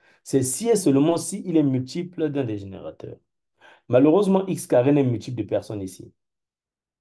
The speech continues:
Comme il est multiple de personnes, on voit bien que X carré n'appartient pas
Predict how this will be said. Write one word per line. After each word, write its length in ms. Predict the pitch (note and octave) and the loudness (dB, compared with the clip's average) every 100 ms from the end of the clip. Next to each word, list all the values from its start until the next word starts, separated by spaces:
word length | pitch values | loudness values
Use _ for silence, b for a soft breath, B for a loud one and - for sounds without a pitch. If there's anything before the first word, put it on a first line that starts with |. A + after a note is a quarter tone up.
| _ b _ | _ b _
Comme 200 | D#3+ E3+ | 2 4
il 60 | E3+ | 4
est 60 | |
multiple 340 | D3+ B2 C#3 A#2 | 4 2 0 -2
de 60 | |
personnes, 440 | G#2 G2+ - D3+ F3 | 0 -2 -2 -8 -6
on 100 | B2 | -6
voit 140 | G#2+ B2+ | -2 0
bien 200 | B2 A#2+ | 0 -2
que 320 | G#2+ A#2 B2+ _ _ _ _ | -2 -4 -4 _ _ _ _
X 200 | B2+ B2+ | -8 -8
carré 300 | - G#2 G2+ | -2 0 0
n'appartient 460 | A2+ F#2+ G2 - G2+ | -2 -2 -4 -4 -6
pas 320 | G2+ A2+ - | -4 -4 -6